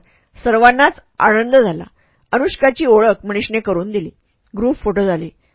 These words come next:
मनीषने सर्वांना जेवून जाण्याचे आग्रहाने सांगितले. मग ग्रुपमधील सर्वांनी गप्पा करत भोजनाचा यथेच्छ स्वाद घेतला. गप्पा करता करता तीन वाजले. काव्या म्हणाली,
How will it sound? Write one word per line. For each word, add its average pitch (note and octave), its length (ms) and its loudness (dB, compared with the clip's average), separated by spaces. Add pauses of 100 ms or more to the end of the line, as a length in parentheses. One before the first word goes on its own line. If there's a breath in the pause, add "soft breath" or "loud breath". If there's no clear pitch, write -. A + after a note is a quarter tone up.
(180)
मनीषने G3 460 -4
सर्वांना F#3+ 540 -4 (340)
जेवून A#3 340 6
जाण्याचे A3 380 0
आग्रहाने G3 500 2
सांगितले. F#3 420 -8 (560)
मग B3+ 280 2
ग्रुपमधील A3+ 500 -4
सर्वांनी G#3 400 -2
गप्पा - 360 0
करत F#3+ 260 -4 (420)
भोजनाचा A3 560 2
यथेच्छ A#3 560 0
स्वाद G3 340 -2
घेतला. G#3+ 300 -10 (500)
गप्पा C4+ 340 4
करता A#3+ 300 -2
करता A3+ 300 -2
तीन A3+ 300 -8
वाजले. F#3+ 280 -6 (640)
काव्या E3 280 -4
म्हणाली, F#3+ 360 -8